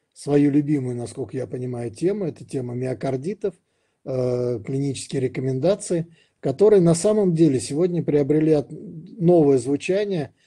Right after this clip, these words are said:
в рамках, э, вот, развития ковидной инфекции, когда стало ясно, что ковид поражает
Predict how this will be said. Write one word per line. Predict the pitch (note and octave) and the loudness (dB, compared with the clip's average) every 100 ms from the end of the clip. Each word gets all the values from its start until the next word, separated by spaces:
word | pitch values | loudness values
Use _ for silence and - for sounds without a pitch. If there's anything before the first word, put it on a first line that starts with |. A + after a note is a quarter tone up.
| _ _ | _ _
в | C3+ C3+ | -6 0
рамках, | D3+ E3 E3+ F3 - - | 2 2 0 -2 -2 -6
э, | D#3+ C#3+ C3+ C3 B2+ B2+ B2+ B2 B2 | -4 -2 -2 -2 -2 -4 -4 -6 -6
вот, | B2 C3+ C#3+ | -6 -6 -4
развития | C#3 B2 D3+ C#3+ C3+ | -4 0 0 0 -4
ковидной | D3+ C#3 C3+ A2+ C3 | -2 -2 -4 -6 -14
инфекции, | C3 F#3 G3+ - E3+ E3 - _ _ _ | -6 -2 -2 -2 -4 -4 -6 _ _ _
когда | C#3+ C3+ D3+ | -4 0 0
стало | C#3+ E3+ D3+ | 2 4 6
ясно, | D3+ D#3 D3+ - C3 | 8 6 4 -2 -12
что | - C#3 | -10 -8
ковид | D3+ C#3+ D3 - | -4 -2 -2 -4
поражает | C3+ C3+ C3 C#3 B2 | -6 -4 -4 -4 -4